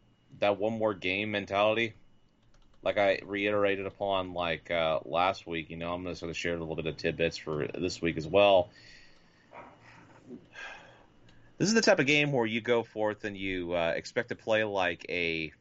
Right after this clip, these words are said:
maybe a couple of minutes or something like that, because the little levels and stuff don't last for too long. They usually last maybe for, like, about, up to about thirty seconds to a minute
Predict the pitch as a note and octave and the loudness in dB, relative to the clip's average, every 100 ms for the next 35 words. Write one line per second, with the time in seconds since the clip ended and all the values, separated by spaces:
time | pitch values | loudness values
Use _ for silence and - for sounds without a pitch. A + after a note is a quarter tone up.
0 | _ F#2 F#2 F2 - G2+ - F2+ E2 E2 | _ -8 -4 -4 -4 -4 -4 -6 -10 -8
1 | F#2 G2 G2 G#2+ G#2 G2+ G2+ G2+ G2+ A2 | -8 -8 -4 -4 -2 -4 -2 0 2 0
2 | G2 - E2+ E2 D#2 - - F2+ E2 F#2+ | -2 -6 -6 -6 -10 -10 -4 -2 -2 -4
3 | F2+ F#2 G2+ G#2 G2 F#2 - G2 F#2+ - | -4 0 0 0 -4 -8 -2 0 0 -2
4 | - - G3+ E3+ C3 A2+ - - B2+ C#3 | -12 0 0 2 0 -2 -8 -12 -10 -6
5 | C3+ C#3+ E3+ - _ - - _ _ - | -4 -4 -6 -14 _ -20 -20 _ _ -6
6 | C3 A#2 C3+ C#3+ A2+ A2 A2 G2+ G#2 F#2 | -2 0 0 0 0 0 -4 -10 -8 -8
7 | D#2+ D2 C#2+ - _ - - G#2 - G2+ | -6 -6 -8 -10 _ -12 -6 -6 -8 -6
8 | F2+ E2+ G2 F2+ G#2 F2+ - D#2 C#2 D2 | -4 -4 -6 -4 -4 -4 -8 -10 -8 -6
9 | F2 C3+ | -2 -4